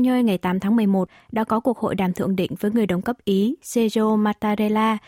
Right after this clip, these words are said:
đang trong chuyến thăm cấp nhà nước tới Seoul. Trong thông cáo báo chí chung sau hội nghị,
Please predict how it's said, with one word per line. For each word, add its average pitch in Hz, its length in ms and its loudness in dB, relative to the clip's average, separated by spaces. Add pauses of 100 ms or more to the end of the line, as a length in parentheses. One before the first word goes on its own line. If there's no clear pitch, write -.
(200)
đang 240 200 2
trong 233 180 2
chuyến 220 180 0
thăm 233 220 0
cấp 277 180 -4
nhà 202 160 2
nước 220 240 0
tới 196 120 0
Seoul. 233 440 2 (760)
Trong 302 220 0
thông 285 160 2
cáo 233 160 0
báo 214 180 0
chí 226 200 0
chung 262 240 2
sau 247 160 -2
hội 233 160 0
nghị, 202 260 2